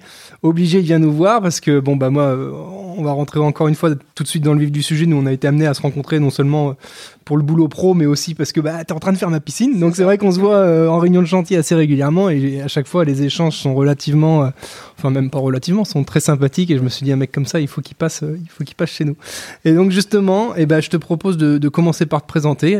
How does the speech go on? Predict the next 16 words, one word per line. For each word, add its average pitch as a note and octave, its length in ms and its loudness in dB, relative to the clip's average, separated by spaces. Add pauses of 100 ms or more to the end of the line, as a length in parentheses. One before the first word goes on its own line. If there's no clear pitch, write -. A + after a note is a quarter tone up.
euh, C#3 240 2
dire C#3+ 440 0
qui - 160 -8
tu D3 260 2
es, D#3+ 120 2
d'où D#3 140 -2
tu C#3+ 160 -6
viens D3 300 0
et D3 100 0
puis, C#3 280 -6
euh, C3 300 -4 (380)
puis - 80 -14
ce - 40 -12
que C#3 80 -4
tu D3+ 140 -8
fais. E4+ 160 -2